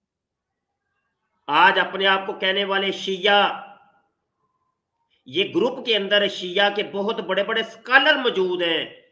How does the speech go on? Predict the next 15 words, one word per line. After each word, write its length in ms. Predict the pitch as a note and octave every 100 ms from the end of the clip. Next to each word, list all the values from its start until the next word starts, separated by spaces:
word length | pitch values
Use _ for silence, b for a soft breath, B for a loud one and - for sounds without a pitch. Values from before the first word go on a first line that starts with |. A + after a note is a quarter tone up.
| _
लेकिन 440 | C3 D3+ E3 E3+ D#3
नहीं, 380 | F3 F#3+ - -
जुर्रत 320 | C#4 D#4 D4+
नहीं 280 | A#3 A3+ G#3+
कि 500 | G#3 G3+ F3+ F#3+ - F3
मिर्ज़ा 300 | F#3 F3 G3
कादियानी 520 | F#3+ F3 F3 E3+ F3+
के 160 | F#3
खिलाफ 720 | E3+ D#3 E3+ F#3 - - - _ _
और 200 | E3+ F#3
एक, 440 | G#3 B3 C#4 C4+ A#3
एक 440 | - G#3+ A#3+ B3+
statement 680 | B3+ - A#3+ C4 C4+ D4+ A#3+
दे 160 | A#3+ G#3+
सकें। 540 | G3 F#3+ G3 F3+ D3